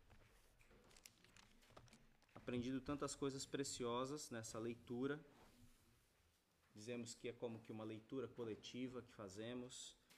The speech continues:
Estamos aqui, eu e o Nuno, apenas a conduzir este tempo. E como é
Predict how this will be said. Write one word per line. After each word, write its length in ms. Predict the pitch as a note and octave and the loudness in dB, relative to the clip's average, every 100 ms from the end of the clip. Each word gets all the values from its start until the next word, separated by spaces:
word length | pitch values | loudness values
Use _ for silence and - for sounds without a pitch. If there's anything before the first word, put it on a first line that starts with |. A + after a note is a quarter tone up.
| - - _ | -20 -20 _
Estamos 320 | - A#2 A2+ | -6 0 2
aqui, 240 | A2+ - B2 | 0 4 4
eu 120 | A#2+ | 6
e 20 | |
o 80 | A#2 | 4
Nuno, 320 | A#2 A#2+ A#2 | 4 4 2
apenas 380 | A2 - B2+ A#2 | 0 0 0 0
a 40 | |
conduzir 760 | A2 C3+ C3 B2 G2+ G#2 A#2 A#2 | -2 0 0 0 0 -2 0 0
este 200 | G#2 - | -2 -6
tempo. 520 | - G#2+ G#2 A2 - - _ - - - _ _ - - - | -6 -2 -2 -4 -12 -16 _ -20 -20 -20 _ _ -18 -14 -6
E 720 | G#2+ A2 A2 A2 A2 G#2 G2+ G2 - - - | -2 0 0 0 0 -2 -4 -10 -20 -20 -8
como 280 | B2+ C3 B2+ | -2 2 4
é 240 | A#2+ | 6